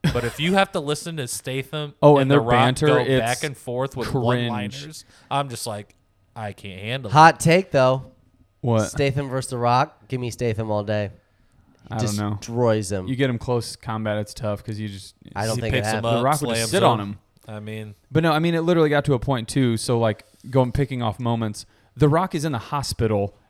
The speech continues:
Speaker 2: and just rips his cast off his arm.
Speaker 1: Hey,
Speaker 3: Stud.
Speaker 2: And
Speaker 1: Daddy's
Speaker 2: then,
Speaker 1: gotta go to work.
Speaker 2: and then just goes back into full-fledged
Speaker 3: <laughs> Yes.
Speaker 2: combat. And I'm like, "These are tough.
Speaker 1: Yeah.
Speaker 2: These are really
Speaker 3: No.
Speaker 2: tough."
Speaker 3: Paul Walker needed to be in the franchise.
Speaker 2: So then you could argue my hot take is correct.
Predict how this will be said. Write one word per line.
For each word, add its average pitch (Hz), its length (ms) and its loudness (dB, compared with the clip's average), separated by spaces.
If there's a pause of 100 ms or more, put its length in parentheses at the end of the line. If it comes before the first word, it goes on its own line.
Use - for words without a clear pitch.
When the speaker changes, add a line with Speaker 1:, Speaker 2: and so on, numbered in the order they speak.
Speaker 2:
and 135 140 0
just 120 140 -4
rips 127 260 0
his 110 140 -6
cast - 360 -2
off 104 140 -2
his 107 140 -6
arm. 107 360 -2 (140)
Speaker 1:
Hey, 156 200 6
Speaker 3:
Stud. 131 380 -2 (360)
Speaker 2:
And 135 80 0
Speaker 1:
Daddy's 135 260 4
Speaker 2:
then, 131 80 2
Speaker 1:
gotta 120 140 2
go 113 100 0
to 110 80 0
work. 104 400 -4
Speaker 2:
and 156 160 0
then 180 80 2
just 156 140 0
goes 185 180 4
back 156 300 2
into 147 120 0
full-fledged 147 640 0
Speaker 3:
<laughs> - 40 -16
Yes. - 100 -4
Speaker 2:
combat. 117 580 -2
And 120 140 -4
I'm 123 100 -2
like, 117 260 -4 (720)
"These 120 200 0
are 113 40 -2
tough. - 420 -10 (220)
Speaker 1:
Yeah. 87 180 -18 (260)
Speaker 2:
These 110 160 -6
are 113 60 0
really 104 260 -2 (100)
Speaker 3:
No. - 60 -10
Speaker 2:
tough." - 240 -16 (260)
Speaker 3:
Paul 156 160 6
Walker 147 480 2 (140)
needed 117 300 -8
to 104 60 -14
be 107 100 -8
in 104 60 -10
the 98 80 -12
franchise. 78 600 -16 (400)
Speaker 2:
So 151 160 0
then 147 120 2
you 151 100 2
could 143 140 2
argue 139 300 4
my 120 140 0
hot 117 180 -2
take 120 300 -2
is 120 140 -6
correct. - 520 -12